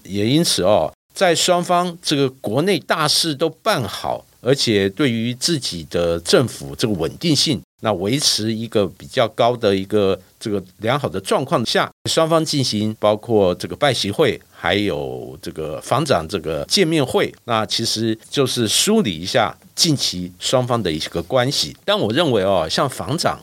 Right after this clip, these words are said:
从目前透露有限讯息可以知道，其实还是大体是各说各话。那主要的一些议题，其实双方都各自阐述自己立场，但是我们可以看出来哦，这种分歧还是比较明显的。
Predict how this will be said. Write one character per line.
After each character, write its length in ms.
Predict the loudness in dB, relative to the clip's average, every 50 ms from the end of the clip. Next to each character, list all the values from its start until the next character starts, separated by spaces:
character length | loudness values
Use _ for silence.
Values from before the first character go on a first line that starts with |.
| -12 -10
从 280 | -6 -4 -2 -2 -2
目 140 | 0 0 -2
前 220 | 0 0 -2 -2 -2
透 160 | -2 0 2
露 180 | 2 2 0 -2
有 140 | -4 -6
限 180 | -4 -4 -4 -4
讯 160 | -2 -4 -6
息 80 | -8 -8
可 140 | -8 -8 -8
以 60 | -6
知 200 | -6 -6 -6 -2
道， 280 | 0 0 0 0 -2 -6 _
其 120 | -6 -4 -2
实 220 | -2 -2 -2 -2 -2
还 140 | -2 -2
是 140 | -2 -2 -4
大 220 | -4 -4 -6 -6 -6
体 200 | -8 -12 -12 -10
是 180 | -10 -10 -10 -10
各 220 | -8 -8 -8 -8 -8
说 220 | -8 -6 -6 -6 -4
各 180 | 0 0 0
话。 240 | 2 2 0 0 0 -4 _
那 340 | -4 -2 -2 -2 -2 -4 -6
主 240 | -6 -8 -8 -4 -2
要 500 | 0 2 4 4 6 4 4 4 2 0
的 300 | -2 0 2 2 2 2
一 80 | 2 0
些 160 | 0 0 0
议 260 | 0 0 -2 -2 -4
题， 300 | -4 -4 -4 -4 -4 -4
其 200 | -2 -4 -4 -2
实 400 | -2 -2 -2 -2 -2 -2 -2 -4 -6 -10
双 260 | -10 -2 0 0 2 2
方 240 | 2 2 0 2
都 120 | 0 0 0
各 180 | 2 0 0
自 160 | 0 0 -2 -4
阐 240 | -4 -6 -6 -8
述 180 | -6 -4 -4 -4
自 200 | -2 -4 -6 -6
己 80 | -6 -8 -8 -4
立 220 | -2 -2 0 0
场， 260 | -2 -4 -4 -8 -10 -12 _ _ _ _ _ _
但 180 | 0 0 0 2
是 460 | 0 2 2 2 2 2 0 -2 -4 -6
我 120 | -8 -8
们 140 | -8 -8 -4
可 120 | -2 -2
以 80 | -2 -2
看 260 | -4 -4 -4 -4 -4
出 200 | -4 -2 -2 0
来 200 | 0 -2 -2 -2
哦， 200 | -2 -2 -2 -2 -6 _ _ _ -4
这 160 | 0 0 0
种 240 | 0 -2 -6 -8 -6
分 260 | -4 0 0 2 2
歧 280 | 2 2 0 0 -2 -6
还 160 | -8 -6 -4
是 140 | -4 -2 -4
比 80 | -4 -2
较 160 | -2 -2 -2
明 240 | -4 -4 -2 2 2
显 240 | 4 2 2 0 -6
的。 180 | -10 -12 -14